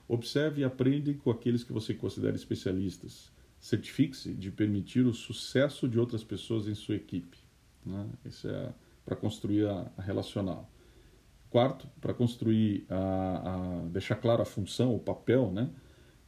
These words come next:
Concentre-se em qual função você foi escolhido pra desempenhar e onde você agrega mais valor. Você pode praticar isso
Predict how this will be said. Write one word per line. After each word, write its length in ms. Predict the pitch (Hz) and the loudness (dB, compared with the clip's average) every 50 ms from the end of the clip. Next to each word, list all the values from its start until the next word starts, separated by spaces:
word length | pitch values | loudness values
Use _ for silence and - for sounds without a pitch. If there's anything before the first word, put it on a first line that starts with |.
| - | 0
Concentre-se 680 | - 135 131 123 - - 151 175 175 170 131 - - 135 | 4 6 6 6 4 2 0 2 2 0 -2 0 -2 -4
em 20 | |
qual 320 | 131 - - 135 - 190 185 | -4 0 0 2 4 4 2
função 520 | - - - 135 123 - - - 139 151 143 | 0 0 0 0 0 0 0 0 0 0 0
você 200 | 139 131 - 123 | -2 -2 -2 -4
foi 160 | - - 123 | 0 0 0
escolhido 500 | 123 - - - 113 101 110 120 120 120 | 0 0 -2 -2 0 0 2 0 -2 -2
pra 140 | - 117 110 | 0 0 0
desempenhar 680 | 104 101 101 110 107 107 98 95 95 95 101 117 127 131 | 0 0 0 0 0 0 0 0 0 0 0 2 2 2
e 100 | 123 113 | 4 4
onde 320 | 113 123 165 185 160 139 | 4 4 2 2 2 2
você 280 | 120 117 110 - - 104 | 2 0 0 0 0 -2
agrega 360 | 92 92 98 107 107 104 101 | 0 2 2 2 2 2 0
mais 160 | 101 101 98 | 0 -2 -2
valor. 360 | 92 95 90 90 80 - - - - - - | -2 -2 -4 -4 -4 -6 -8 -12 -16 -16 -16
Você 180 | 127 - - | -16 -12 -12
pode 240 | - - 110 - - | -8 -4 -4 -4 -4
praticar 560 | - 101 101 - - - - - 120 127 120 | -2 -4 -4 -4 -4 -8 -2 0 2 2 2
isso 400 | 110 117 135 - - - - - | 4 4 2 2 0 -8 -14 -18